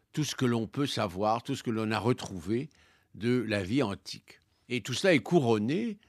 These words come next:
comme s'il y avait une sorte de nécessité mystérieuse,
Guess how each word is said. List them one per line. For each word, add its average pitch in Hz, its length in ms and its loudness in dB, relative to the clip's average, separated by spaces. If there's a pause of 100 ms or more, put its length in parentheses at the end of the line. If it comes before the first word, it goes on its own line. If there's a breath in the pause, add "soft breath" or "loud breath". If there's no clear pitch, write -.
(240)
comme 113 220 -4
s'il 107 540 -4
y 90 100 -6
avait 95 320 -6
une 90 140 -10
sorte - 320 -12
de 90 200 -10
nécessité 95 760 -6
mystérieuse, 117 960 -4